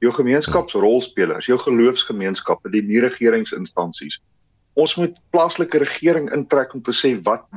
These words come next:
wat skep ons vir ons leerders, vir ons jong mense in ons gemeenskappe? Ehm, ons ontspanningsfasiliteite en so meer, dat as die gemeenskap nie gesond is nie, dan ly die hele skoolgemeenskap daaronder. So die skool hanteer tot 'n groot mate baie van die simptome.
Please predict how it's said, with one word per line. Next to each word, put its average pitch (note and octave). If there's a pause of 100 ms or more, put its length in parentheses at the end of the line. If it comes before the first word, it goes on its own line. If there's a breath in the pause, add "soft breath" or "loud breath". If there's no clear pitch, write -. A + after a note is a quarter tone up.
(120)
wat E3
skep F#3+
ons F3+
vir C#3+
ons B2+
leerders, A2+
vir B2+
ons A2+
jong G#2
mense C3
in A#2
ons A#2+
gemeenskappe? G2+ (920)
Ehm, G#2 (180)
ons D3+
ontspanningsfasiliteite B2+
en C3+
so C3+
meer, A2
dat A2
as -
die D#3
gemeenskap D3
nie A#2+
gesond A#2
is A2+
nie, A#2
dan G#2+
ly G#2
die B2+
hele D3
skoolgemeenskap G2+
daaronder. F#2
So -
die D3+
skool G3+
hanteer D#3
tot A#2+
'n -
groot D#3
mate G2+
baie G2
van A2+
die A2
simptome. A2